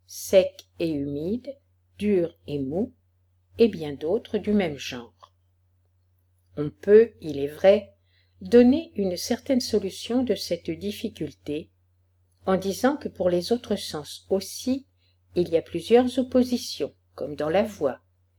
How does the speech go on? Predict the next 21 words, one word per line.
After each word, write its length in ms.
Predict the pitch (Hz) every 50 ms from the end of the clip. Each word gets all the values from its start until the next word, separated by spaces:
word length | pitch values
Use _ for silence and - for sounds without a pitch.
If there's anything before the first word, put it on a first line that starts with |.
| _ _ _ _ -
Il 100 | 156 147
y 160 | 135 123 143
a 120 | 123 120 123
non 180 | 131 131 139
seulement 560 | 135 - - 139 131 135 135 135 131 127 127 - _ _ _
le 120 | - 139
grave 360 | 127 - 123 131 147 131 - 131
et 80 | 123
l'aigu, 460 | 127 131 127 131 147 170 240 339 - _ _ _ _ _ _ _ _ _ -
mais 160 | 185 190 190
encore 680 | 151 143 - _ - - 151 151 165 202 285 - - _ _ _ _ _ -
le 120 | 180 185
fort 320 | 180 - - - 190 180 180
et 100 | 170 143
le 100 | 135 120
faible, 640 | - - - - 139 143 160 180 208 226 254 - _ _ _ _ _ _
le 160 | - 196 208
rude 300 | 202 202 208 202 190 175
et 100 | 170 156
le 140 | 139 139 127
doux, 320 | 127 131 139 151 202 262